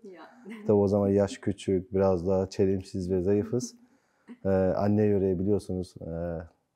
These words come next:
Speaker 2: bir şey, bir yerine bir şey olur, işte zarar görürsün. Bayağı bir, e, ısrarcı oldum.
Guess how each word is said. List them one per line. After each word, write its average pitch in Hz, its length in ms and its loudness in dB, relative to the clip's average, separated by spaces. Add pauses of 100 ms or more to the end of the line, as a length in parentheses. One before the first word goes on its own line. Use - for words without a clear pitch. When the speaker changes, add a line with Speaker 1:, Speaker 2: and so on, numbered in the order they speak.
(200)
Speaker 2:
bir 101 120 -18
şey, - 160 -4
bir 101 80 0
yerine 98 300 2
bir 104 60 -2
şey 98 200 -2
olur, 90 320 -4 (200)
işte 87 480 -8
zarar 101 360 0
görürsün. 92 680 -4
Bayağı 113 340 2
bir, 104 140 0 (600)
e, 95 400 0 (1300)
ısrarcı 104 540 4
oldum. 104 380 0